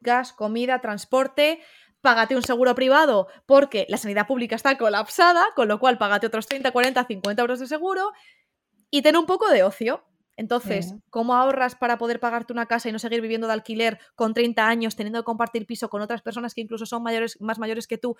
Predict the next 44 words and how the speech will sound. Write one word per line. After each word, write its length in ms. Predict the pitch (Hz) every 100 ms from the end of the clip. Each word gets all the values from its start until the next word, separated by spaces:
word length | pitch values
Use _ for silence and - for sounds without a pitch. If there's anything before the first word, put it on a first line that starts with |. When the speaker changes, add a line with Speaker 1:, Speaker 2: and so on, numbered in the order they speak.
| _ _
Speaker 1:
y 140 | 226 226
están 260 | - 240 -
en 80 | 226
una 100 | 240
situación 380 | 247 233 247 233
económica 580 | 214 214 240 233 220
y 60 | 214
personal 400 | 226 226 220 208
peor? 360 | 208 220 - - _ _ _ _ _ _ _ _ _
Estamos 320 | 226 - 220 208
en 80 | 170
la 80 |
mierda. 340 | 180 185 180 180 - -
Ainhoa 340 | 233 269 302
quería, 280 | 311 302 277 262
Speaker 2:
<laughs> 20 |
Speaker 1:
Ainhoa 340 | 294 311 415 403
quería 260 | 320 311
terminar 580 | 311 302 277 220 208 -
en 160 | 277 294
un 100 | 339
punto 260 | 349 302 285
positivo 440 | 285 285 262 254
este 160 | 269 285
episodio 500 | 285 285 415 427 453 -
y 240 | 392 349 339
yo 60 | 440 - 392
no 100 | 359
lo 60 | 359
estoy 200 | 359 320
consiguiendo. 560 | 320 311 262 262 262
Lo 100 | 269
siento 280 | 302 339 403
muchísimo. 520 | 330 - 330 330 240
Speaker 2:
No 140 | 220 240
se, 120 | 254
Speaker 1:
Pido 140 | 233
Speaker 2:
no 80 | 226
se 60 | 294
Speaker 1:
perdón. 200 | 277 277
Speaker 2:
puede, 340 | 240 220 208 202
no 140 | 214
se 160 | 220 240
puede. 440 | 214 202 190 208